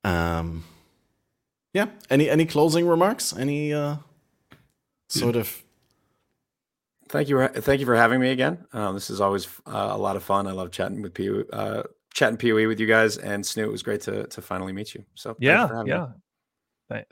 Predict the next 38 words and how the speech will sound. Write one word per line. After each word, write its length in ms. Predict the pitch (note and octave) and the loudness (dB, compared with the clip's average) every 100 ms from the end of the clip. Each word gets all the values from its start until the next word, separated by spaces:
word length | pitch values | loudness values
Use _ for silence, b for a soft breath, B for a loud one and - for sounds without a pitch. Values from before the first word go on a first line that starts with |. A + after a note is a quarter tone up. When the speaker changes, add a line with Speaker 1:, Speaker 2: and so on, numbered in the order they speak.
| - | -8
Speaker 4:
thanks 260 | A#2 A#2+ | -8 -6
for 380 | - A#2+ A#2 A2+ A2 | -4 -2 0 -2 -2
the 80 | A2+ | -6
interesting 360 | B2 - A#2+ | -6 -8 -8
topics, 440 | A#2 A#2+ B2 A#2 A#2 | -4 -4 -4 -6 -4
uh, 240 | G#2+ G#2 - _ - | -2 -4 -10 _ -10
and 120 | A#2 | -8
especially 380 | A#2+ C3 - A2+ | -2 -2 -2 -4
I 60 | |
think, 280 | A2 A#2 - | -4 -8 0
uh, 340 | A#2 A2+ A2+ A2+ | 4 6 4 2
we 360 | A2+ - A2+ - | -6 -12 -20 -20
discussed 300 | - - E3 | -2 0 0
a 40 | D3 | 2
few 160 | F3+ | 2
interesting 380 | D3+ - C3 A#2 | 2 -2 -8 -4
topics 480 | A#2 A2 D#3+ - - _ _ | -4 -4 -6 -10 -20 _ _
on 80 | A#2 | -8
this 180 | A2+ - | -6 -4
one. 160 | C3+ E3 | -6 -6
Had 120 | A#2+ | -8
a 40 | |
few 120 | - A#2+ | -8 -10
different 240 | A2+ G#2+ | -8 -6
points 240 | A#2+ A2+ | -6 -6
of 80 | G#2+ | -6
view, 260 | A2+ C3+ C#3+ | -4 -2 -2
or 280 | G#2+ G2 - _ _ | -6 -8 -14 _ _
at 60 | A2+ | -10
least 160 | A#2 - | -8 -8
presented 340 | G#2+ B2 A#2 | -4 -2 -2
a 40 | |
few 140 | G#2+ G#2 | -6 -10
different 260 | - G2 | -10 -10
points 180 | G#2+ G2+ | -10 -8
of 40 | - | -6
view. 120 | G#2+ | -8
So 320 | - G#2+ A#2+ | -4 -6 -6